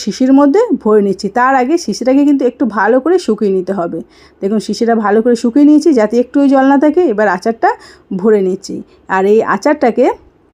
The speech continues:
একদিন বাদে বাদে রোদে দেবেন, দেখবেন আচারের টেস্ট কিন্তু আরও বেড়ে যাচ্ছে। আর সব সময় খেয়াল রাখবেন যে আচারের ওপরে যেন সব সময় তেলটা থাকে, তবে কিন্তু খেতে টেস্টি হবে। আর এই তেলটা দিয়ে কিন্তু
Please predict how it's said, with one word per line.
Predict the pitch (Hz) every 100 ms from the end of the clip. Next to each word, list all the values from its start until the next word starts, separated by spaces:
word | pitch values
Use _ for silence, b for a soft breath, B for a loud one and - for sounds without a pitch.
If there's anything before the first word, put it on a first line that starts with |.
| _ _ _ _ _ _
একদিন | 220 220 202 311 285
বাদে | 208 196 208
বাদে | 226 381 208
রোদে | 202 277
দেবেন, | 311 214 349 427 202
দেখবেন | 196 220 440 - 175
আচারের | 196 226 277 -
টেস্ট | 247 294 -
কিন্তু | 320 311 - 202
আরও | 233 523 B B -
বেড়ে | 214 208 185
যাচ্ছে। | 185 - 175 - b b
আর | 247 -
সব | 302 294
সময় | 302 294 294
খেয়াল | 294 302 269
রাখবেন | 220 220 262
যে | 226 - 175
আচারের | 202 233 262 240
ওপরে | 196 240 262
যেন | 302 320 -
সব | 220 -
সময় | 277 494 b b _
তেলটা | 220 220 208 214
থাকে, | 185 180 180
তবে | 185 196 254
কিন্তু | 311 359 - _
খেতে | 226 190 453 453
টেস্টি | 202 - 208 190
হবে। | 175 175 b b -
আর | 202 208
এই | 226
তেলটা | 202 220 233 262
দিয়ে | 269 277
কিন্তু | 277